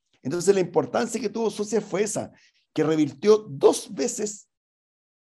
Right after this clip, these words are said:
un mal comportamiento de rating con dos teleseries distintas. Y yo creo que fue muy importante, ¿te fijáis? En ese momento para el canal. Eh, pero una teleserie que fue inventada entera por nosotros, con, ya con el equipo,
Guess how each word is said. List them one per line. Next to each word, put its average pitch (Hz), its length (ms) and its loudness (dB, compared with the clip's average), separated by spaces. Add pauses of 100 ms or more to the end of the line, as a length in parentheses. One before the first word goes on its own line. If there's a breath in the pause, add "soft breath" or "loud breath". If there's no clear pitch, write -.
(260)
un 165 720 -2
mal 175 180 2
comportamiento 170 680 -4
de - 80 0
rating 185 420 -4 (640)
con 143 240 2
dos 190 140 4
teleseries 190 340 4
distintas. 170 480 -6 (640)
Y 113 220 -4
yo 131 100 2
creo 139 140 4
que 135 80 0
fue 139 160 -2
muy 139 140 4
importante, 135 520 -2
¿te - 140 -14
fijáis? 107 300 -2 (380)
En 117 120 2
ese 120 200 2
momento 127 300 4
para 120 120 4
el 117 40 -14
canal. - 360 -4 (920 soft breath)
Eh, 117 380 6
pero 143 160 8
una 175 120 8
teleserie 151 380 4
que 151 80 0
fue 156 180 4
inventada 143 720 2 (200)
entera 131 360 0
por 175 140 0
nosotros, 143 540 -6 (140)
con, 104 360 -4
ya 120 160 6
con 123 100 6
el 113 120 4
equipo, 123 640 2